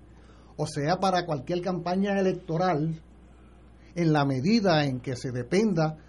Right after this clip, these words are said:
de una cantidad inmensa de dinero para poder mercadearse, porque esa es la lógica de las campañas electorales, en la medida en que las ideas y los programas sean inútiles, oye, el caldo de cultivo para la corrupción está ahí creciente.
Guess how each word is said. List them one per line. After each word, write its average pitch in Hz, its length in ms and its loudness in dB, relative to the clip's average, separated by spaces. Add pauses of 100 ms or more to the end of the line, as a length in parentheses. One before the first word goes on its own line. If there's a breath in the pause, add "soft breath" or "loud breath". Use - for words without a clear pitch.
(520 loud breath)
de 131 300 -4
una 160 240 -2
cantidad 180 840 2
inmensa 165 600 2
de 180 100 2
dinero 185 400 0
para 147 240 -2
poder 156 300 -2
mercadearse, 180 680 0
porque 151 280 -4
esa 165 140 -2
es 175 60 2
la 165 140 2
lógica 180 400 2
de 170 80 4
las 151 120 2
campañas 151 520 -4
electorales, 180 680 0 (680 loud breath)
en 175 140 0
la 156 120 2
medida 165 340 4
en 208 80 0
que 214 100 0
las 185 180 4
ideas 185 380 4
y 214 40 0
los 196 160 2
programas 190 540 -2
sean 196 260 0 (100)
inútiles, 190 680 2 (1200)
oye, 180 400 0
el 160 140 -2
caldo 202 340 2
de 208 140 2
cultivo 202 500 0
para 180 220 2
la 160 160 -2
corrupción 165 720 -2
está 180 440 -4
ahí 196 360 -2
creciente. 147 720 -4